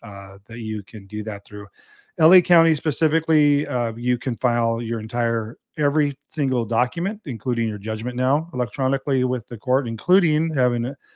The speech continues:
electronic signatures and electronic notaries. Talked about that in last week's show. But yeah, I've, uh, I definitely recommend that you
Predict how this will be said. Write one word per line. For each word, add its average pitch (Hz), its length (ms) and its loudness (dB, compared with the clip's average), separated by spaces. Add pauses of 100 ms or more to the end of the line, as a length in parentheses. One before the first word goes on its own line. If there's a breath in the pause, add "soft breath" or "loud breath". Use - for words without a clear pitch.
(160 soft breath)
electronic 127 540 2
signatures 156 680 0 (140)
and 135 460 -2
electronic 117 760 -6
notaries. 117 800 -2 (380)
Talked 120 240 2
about 110 220 0
that 107 220 -4
in 104 180 -14
last 110 280 -8
week's 98 200 -10
show. 98 220 -10 (480 loud breath)
But 156 60 2
yeah, 165 140 10
I've, 135 200 2
uh, 139 220 2
I 135 140 0
definitely 165 440 4
recommend 139 600 2
that 117 200 -6
you 117 440 0